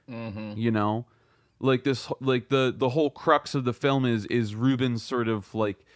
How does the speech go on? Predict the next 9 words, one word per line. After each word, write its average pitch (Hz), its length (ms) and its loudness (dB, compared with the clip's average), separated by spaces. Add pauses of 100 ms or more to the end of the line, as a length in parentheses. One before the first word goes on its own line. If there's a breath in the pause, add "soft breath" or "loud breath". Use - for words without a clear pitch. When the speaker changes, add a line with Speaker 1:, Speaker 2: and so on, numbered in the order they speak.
(480 soft breath)
Speaker 2:
finding 135 800 0
where 123 240 2
he 120 260 -8
fits 139 500 -2
and 113 200 -2 (100)
holding 131 480 0
on 123 260 2
to 113 180 -8
his 110 200 0